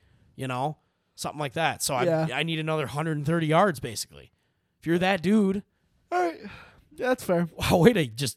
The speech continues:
Speaker 1: yawn right into the mic.
Speaker 2: Sorry.
Speaker 1: Absolutely fantastic
Speaker 2: It's been a
Speaker 1: job.
Speaker 2: long day. I think that's it. Think so?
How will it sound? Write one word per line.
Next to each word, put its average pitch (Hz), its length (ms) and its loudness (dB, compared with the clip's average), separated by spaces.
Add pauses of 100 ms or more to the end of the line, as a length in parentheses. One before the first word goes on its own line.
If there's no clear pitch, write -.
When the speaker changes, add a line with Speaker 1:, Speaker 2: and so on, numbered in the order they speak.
Speaker 1:
yawn 120 400 4
right 117 180 -2
into 110 140 -6
the 98 100 -8
mic. 85 300 -10
Speaker 2:
Sorry. 147 240 -2
Speaker 1:
Absolutely 151 440 4
fantastic - 600 -6
Speaker 2:
It's 302 100 0
been 151 80 -2
a 147 40 -4
Speaker 1:
job. 143 80 -2
Speaker 2:
long 131 220 -4
day. 113 320 -6 (1000)
I 175 120 0
think 220 100 -2
that's - 180 -4
it. 285 220 6 (1200)
Think 214 140 -4
so? 262 260 0